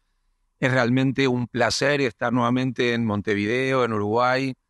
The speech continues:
Desde el dos mil diecinueve, cuando organizamos junto con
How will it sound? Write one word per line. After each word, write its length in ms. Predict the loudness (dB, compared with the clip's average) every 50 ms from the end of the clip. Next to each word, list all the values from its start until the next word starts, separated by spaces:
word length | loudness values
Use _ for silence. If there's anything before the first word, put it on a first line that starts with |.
| _ _ _ _ _
Desde 160 | -2 0 0
el 80 | 2 2
dos 140 | 0 0 0
mil 140 | 0 0 0
diecinueve, 720 | 0 0 0 0 -2 -2 0 0 0 0 0 0 -2 -2
cuando 480 | -2 -2 0 0 0 0 -2 -4 -4 -4
organizamos 640 | -2 -2 0 2 2 0 0 0 0 0 0 0 -2
junto 320 | -4 -4 -4 -2 -2 -2 -2
con 280 | -2 -2 -2 -4 -6